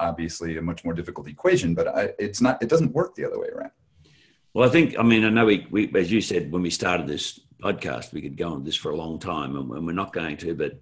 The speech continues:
Speaker 2: but just to
Speaker 1: <laughs>
Speaker 2: touch
Speaker 1: We
Speaker 2: on
Speaker 1: keep promising people we're not gonna go <laughs> long until
Speaker 2: And we do.
Speaker 1: who knows?
Speaker 2: Yeah.
Speaker 1: We may be here another couple hours.
Speaker 2: Tell
Speaker 1: I
Speaker 2: me.
Speaker 1: don't know. <laughs>
Speaker 2: Um,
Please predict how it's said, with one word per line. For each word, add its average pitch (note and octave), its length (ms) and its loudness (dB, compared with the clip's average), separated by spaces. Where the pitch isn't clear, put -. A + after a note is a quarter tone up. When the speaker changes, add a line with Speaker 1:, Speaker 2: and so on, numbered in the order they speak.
Speaker 2:
but - 320 -2
just B2+ 240 2
to G2+ 100 6
Speaker 1:
<laughs> - 180 2
Speaker 2:
touch - 260 -2
Speaker 1:
We A2+ 80 8
Speaker 2:
on A#2+ 60 6
Speaker 1:
keep C#3 160 6
promising A2+ 480 8
people F2 260 2
we're E2+ 120 4
not E2+ 120 4
gonna F2 140 4
go E2+ 140 6
<laughs> - 160 6
long D#3 180 6
until - 320 6
Speaker 2:
And C3+ 80 10
we A#2 60 2
do. F3 240 8
Speaker 1:
who B2+ 400 8
knows? F#2+ 180 8
Speaker 2:
Yeah. D3 80 2
Speaker 1:
We D3+ 80 8
may B2+ 140 10
be A2 100 6
here G2 160 8
another F#2 240 8
couple E2+ 260 4
hours. F2 260 6
Speaker 2:
Tell F2+ 100 4
Speaker 1:
I F2+ 120 4
Speaker 2:
me. - 20 2
Speaker 1:
don't F3 600 0
know. - 60 8
<laughs> - 0 -
Speaker 2:
Um, - 600 6